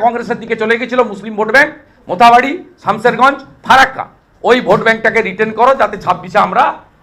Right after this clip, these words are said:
আবার হিন্দু মুসলমান করে জিততে পারি। কমিউনাল এজেন্ডাটা বিজেপির নয়, কমিউনাল এজেন্ডা মমতা ব্যানার্জি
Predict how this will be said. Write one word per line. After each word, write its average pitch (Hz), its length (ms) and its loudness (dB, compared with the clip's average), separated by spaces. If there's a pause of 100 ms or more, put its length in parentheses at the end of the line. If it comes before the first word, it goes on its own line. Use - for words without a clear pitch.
(140)
আবার 247 220 6 (560)
হিন্দু 220 240 -4
মুসলমান 202 400 -2
করে 180 180 -4
জিততে 131 240 -12
পারি। 90 120 -16 (1160)
কমিউনাল 233 420 2
এজেন্ডাটা 247 400 2
বিজেপির 294 420 2
নয়, 156 160 -2 (300)
কমিউনাল 226 340 0
এজেন্ডা 240 300 0
মমতা 220 280 0
ব্যানার্জি 226 300 -4